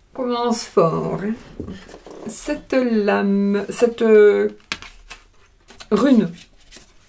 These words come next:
qui est renversée peut signifier qu'il existe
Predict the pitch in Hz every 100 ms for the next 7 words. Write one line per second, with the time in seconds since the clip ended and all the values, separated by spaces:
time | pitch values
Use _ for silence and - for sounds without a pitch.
0 | - - 220 208 - 180 202 226 202 -
1 | - 165 - _ _ - - - - -
2 | - 294 285 262 247 240 269 269 247 226
3 | 220 214 226 285 - - 208